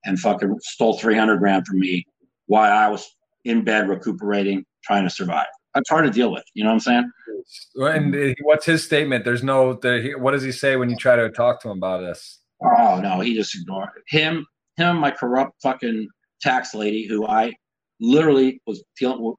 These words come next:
Speaker 1: she'd been my tax person for fifteen years. I hooked her up in the company, and they did this whole fucking scheme to steal, like, like, a minimum of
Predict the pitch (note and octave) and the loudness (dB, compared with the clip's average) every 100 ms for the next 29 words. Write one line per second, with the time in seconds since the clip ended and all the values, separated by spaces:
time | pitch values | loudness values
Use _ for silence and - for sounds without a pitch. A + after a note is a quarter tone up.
0 | _ - C#3+ C#3 C#3 A#2+ C3+ A#2+ C3 C3 | _ -4 0 2 0 2 2 2 0 -2
1 | - A2 F#2 - F2 A#2+ - A#2+ A2 G#2+ | -2 -8 -10 -14 -10 -8 -4 -2 0 0
2 | F#2 F#2+ - _ _ _ - C#3 C#3 C3+ | -2 -4 -10 _ _ _ -2 0 0 -4
3 | - A#2 A#2 A2 G2+ A2+ - A2 G#2+ - | -4 -2 -2 -6 -6 -6 -4 -6 -6 -16
4 | _ G#2+ A#2 B2+ A2 A#2+ G#2 - D3 D#3 | _ -2 2 2 0 -2 -2 -2 2 4
5 | D#3 D#3 C#3+ C#3 A#2 - B2 G2 F2+ F2 | 4 0 -2 -4 -8 -4 0 0 0 -4
6 | _ _ - G#2 - A#2+ A2+ A2+ G#2+ G2+ | _ _ -8 -8 0 2 4 0 -4 -6
7 | _ _ - G#2 F2+ _ _ _ _ G#2+ | _ _ -4 -2 -4 _ _ _ _ 4
8 | A#2+ D#3 C3+ A2+ G#2+ F2+ | 4 6 2 0 -2 -6